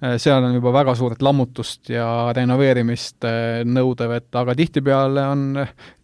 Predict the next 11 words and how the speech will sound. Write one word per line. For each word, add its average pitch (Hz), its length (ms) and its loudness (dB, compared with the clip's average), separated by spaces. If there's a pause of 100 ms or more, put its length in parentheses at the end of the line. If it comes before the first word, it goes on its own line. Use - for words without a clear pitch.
(160)
kas - 220 -2 (840)
radikad 139 560 2
vaja 135 220 4
paigaldada, 135 640 2
et 131 260 -8 (140)
ei 160 160 4
ole 151 180 4
probleemi 143 400 2
üldse, 120 280 -4
et, - 220 -12
eh, 123 320 -2